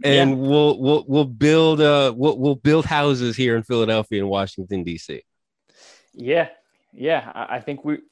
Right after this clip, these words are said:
Speaker 2: we saw, like, that worked. And then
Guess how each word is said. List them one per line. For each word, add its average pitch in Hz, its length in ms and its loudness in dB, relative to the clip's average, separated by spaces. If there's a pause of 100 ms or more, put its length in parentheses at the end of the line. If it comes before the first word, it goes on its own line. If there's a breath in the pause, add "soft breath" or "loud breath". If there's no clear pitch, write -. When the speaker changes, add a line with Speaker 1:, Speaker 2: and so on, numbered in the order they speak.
(120)
Speaker 2:
we 135 160 -4
saw, 147 500 0
like, 120 280 -4
that 135 200 -2
worked. 165 460 -2
And 139 160 -2
then 151 320 -2